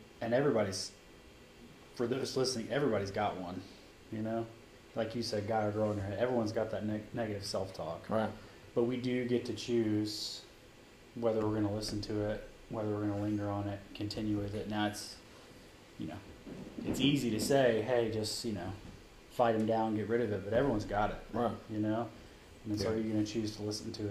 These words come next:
Speaker 1: it, give it thought, give it power?
Speaker 2: Well, im-, imagine every time you see that happens, think of a, you ever see, like, an elephant hooked to a rope at a circus?
Speaker 1: Mm-hmm.
Speaker 2: And this one little tiny dude, hundred and fifty pound man controlling this elephant.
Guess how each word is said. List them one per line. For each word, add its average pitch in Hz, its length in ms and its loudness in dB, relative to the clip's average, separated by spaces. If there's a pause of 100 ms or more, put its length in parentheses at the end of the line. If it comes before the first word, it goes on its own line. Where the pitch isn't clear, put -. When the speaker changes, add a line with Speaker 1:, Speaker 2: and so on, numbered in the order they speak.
Speaker 1:
it, 101 120 -4 (360)
give 113 140 0
it 98 80 -8
thought, 101 380 -2
give 104 100 -6
it - 140 -10
power? 110 140 -2 (680)
Speaker 2:
Well, 160 220 12
im-, 135 240 4
imagine 131 880 6
every 143 320 8
time 135 300 6
you 120 180 6
see 123 520 6
that 117 280 6
happens, 113 520 4 (420)
think 139 240 8
of 127 140 6
a, 113 220 8
you 113 140 6
ever 131 140 6
see, 135 240 4
like, 113 200 8
an 104 100 2
elephant 127 540 8 (160)
hooked 127 280 0
to 120 80 2
a 110 40 4
rope 117 440 4
at 110 100 -2
a 101 180 0
circus? 123 600 2
Speaker 1:
Mm-hmm. 107 280 -4 (200)
Speaker 2:
And 117 140 4
this 101 180 2
one 127 560 6
little 127 220 10
tiny 127 300 4
dude, 113 520 6
hundred 123 300 2
and 98 120 -6
fifty 123 200 -4
pound 113 320 2
man 113 340 2
controlling 107 640 6
this 98 200 0
elephant. 95 440 -2